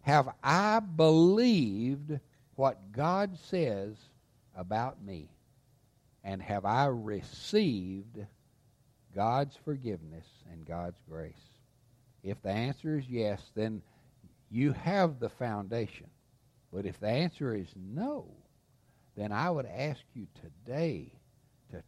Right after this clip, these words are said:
trust in him. Trust in him and let him change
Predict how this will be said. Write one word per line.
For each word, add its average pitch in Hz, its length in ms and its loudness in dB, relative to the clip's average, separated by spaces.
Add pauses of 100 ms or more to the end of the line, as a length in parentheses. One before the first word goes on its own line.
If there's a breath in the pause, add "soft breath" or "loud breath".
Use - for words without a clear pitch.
(100)
trust - 380 -8
in 90 160 -12
him. 85 260 -14 (680)
Trust 190 400 -4
in 87 160 -14
him - 260 -16 (880)
and 92 180 -4
let 113 220 0
him 95 340 -8 (380)
change 85 500 -8